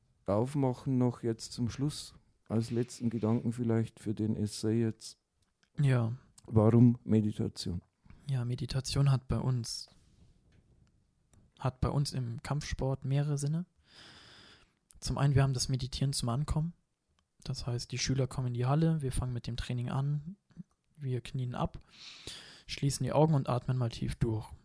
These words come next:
Speaker 2: Das hat zum einen den Grund, dass ich das, was ich im Alltag sonst habe, einfach mal vergesse. Es bringt mir nichts, wenn ich aufgeregt vom Arbeitsplatz komme und dann versuche, mir neue Techniken anzueignen oder meine Emotionen aus Versehen im Kampf dann dem anderen Partner überstülpe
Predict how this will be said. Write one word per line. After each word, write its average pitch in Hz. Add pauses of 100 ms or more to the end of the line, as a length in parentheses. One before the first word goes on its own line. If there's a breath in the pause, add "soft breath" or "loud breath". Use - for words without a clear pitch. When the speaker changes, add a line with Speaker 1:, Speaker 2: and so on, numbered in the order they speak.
(200)
Speaker 2:
Das -
hat 131
zum 135
einen 151
den 156
Grund, 139
dass 123
ich -
das, -
was 120
ich -
im 120
Alltag 143
sonst 139
habe, 131
einfach 131
mal 123
vergesse. 131 (380)
Es -
bringt 135
mir 131
nichts, -
wenn 135
ich 120
aufgeregt 131
vom 131
Arbeitsplatz 139
komme 139
und 131
dann 139
versuche, 131
mir 135
neue 127
Techniken -
anzueignen 151 (680 loud breath)
oder 147
meine 127
Emotionen 127
aus 120
Versehen 123
im 127
Kampf -
dann 127
dem 120
anderen 120
Partner 139
überstülpe 147